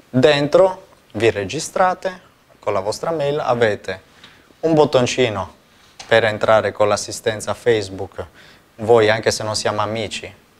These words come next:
mandate un messaggio. Ok, chi è che mi ha tra gli amici qua? Qualcuno? Prendete, facciamo il test.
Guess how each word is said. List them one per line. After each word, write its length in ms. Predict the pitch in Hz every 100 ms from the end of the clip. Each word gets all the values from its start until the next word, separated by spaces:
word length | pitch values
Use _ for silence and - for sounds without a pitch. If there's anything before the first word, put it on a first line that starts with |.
| _ _
mandate 360 | 110 101 95
un 60 | 117
messaggio. 640 | 135 - 90 90 110 131 - - - - _ _
Ok, 400 | - 107 104 101
chi 100 | 95
è 100 | 127
che 100 | 110
mi 120 | 107 107
ha 120 | 104
tra 180 | 107 101
gli 80 |
amici 400 | 98 107 131 -
qua? 240 | 143 143 143 - _ _ _ _ _ _ - - - _ _ _ _ _ - - - -
Qualcuno? 540 | 120 120 147 131 107
Prendete, 440 | 98 131 135 113 104
facciamo 380 | 117 110 139 135
il 80 |
test. 420 | 117 107 95 -